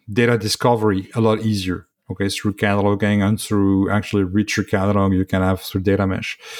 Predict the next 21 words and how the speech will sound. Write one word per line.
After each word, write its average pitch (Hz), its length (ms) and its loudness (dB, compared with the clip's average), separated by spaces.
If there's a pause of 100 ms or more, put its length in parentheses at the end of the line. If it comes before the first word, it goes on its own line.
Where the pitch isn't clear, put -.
(140)
So, 101 580 2 (440)
um, 98 440 0 (320)
w-, 135 160 -2
one, 127 380 0
one 127 200 2
thing, 123 500 -2 (220)
one 117 180 0
thing 113 300 -2
we, 101 260 0
we 104 80 0
try 139 320 0
to 123 180 -2
quantify 104 640 -2
this 117 280 -2
way 95 260 2
is 98 120 -2
saying, 104 340 0
Hey, 117 240 2 (400)
if 120 260 -2
I 147 160 4
make 135 580 0